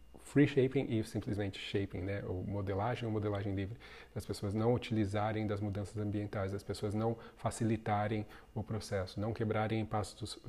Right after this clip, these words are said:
pequenos o suficiente, não utilizarem ferramentas como o target pra facilitar esse processo também. Então, ah,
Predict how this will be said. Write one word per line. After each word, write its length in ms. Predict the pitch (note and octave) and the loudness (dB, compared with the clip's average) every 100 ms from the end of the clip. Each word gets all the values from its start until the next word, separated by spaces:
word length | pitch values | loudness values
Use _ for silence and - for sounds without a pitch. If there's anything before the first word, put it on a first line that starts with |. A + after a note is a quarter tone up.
| G#2+ | -8
pequenos 360 | G2+ A2 G#2 G#2 | -4 -2 -2 -4
o 40 | |
suficiente, 640 | - G#2 - G#2+ G2 - - - - | -6 -8 -4 -4 -4 -6 -12 -14 0
não 180 | A#2 B2 | 4 4
utilizarem 460 | A#2+ A2+ A2 A#2 | 4 2 4 2
ferramentas 540 | G#2+ A2+ A2 G#2+ A2 - | 2 0 0 0 -2 -4
como 200 | A2 A#2 | -2 0
o 20 | |
target 520 | - A2 A2 A2 - - - - | 4 4 6 2 -4 -14 -20 -6
pra 280 | A2 A2 G#2+ - | 4 4 4 -2
facilitar 600 | A#2 A2 A2+ A2 G#2+ G2+ | -4 -2 -2 0 0 -2
esse 120 | - | -2
processo 400 | A2+ G#2 G#2 - | -4 -2 -4 -2
também. 260 | G#2 F#2+ - - - - | -4 -4 -8 -18 -20 -6
Então, 380 | A2+ A2+ G#2+ G#2+ - | 0 2 0 -4 -4
ah, 400 | G#2+ G2+ G2+ | -2 0 0